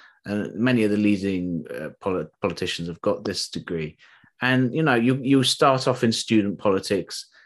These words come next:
you go on to, uh, right-wing student politics, you go on to, um, do your P P E degree, you know, you come out in a blue suit and you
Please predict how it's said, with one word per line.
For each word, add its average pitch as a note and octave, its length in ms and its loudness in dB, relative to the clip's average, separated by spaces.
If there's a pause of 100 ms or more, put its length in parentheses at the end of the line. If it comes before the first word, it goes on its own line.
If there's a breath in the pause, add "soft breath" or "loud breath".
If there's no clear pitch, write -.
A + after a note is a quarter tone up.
(220 soft breath)
you G#2 120 -4
go A2 300 4
on G2+ 320 2
to, - 180 0
uh, F2+ 520 -2 (180)
right-wing F2+ 420 -4
student D#2+ 380 -6
politics, F2 500 -6 (300 soft breath)
you G#2 100 -2
go A2+ 220 6
on A2 180 4
to, G2 560 2 (160)
um, F#2 360 -2 (100)
do G2 80 -2
your F#2+ 120 0
P G#2+ 220 -4
P G#2 160 -6
E F#2+ 220 0
degree, F2 500 -6 (300 soft breath)
you A2 100 -2
know, F2+ 300 -2 (140)
you G2 220 -6 (280)
come A2 180 -4
out F2+ 160 -4
in F#2 140 -4
a F#2 100 -2
blue F#2+ 240 0
suit F#2+ 500 0
and F#2+ 220 -4
you G2 300 -2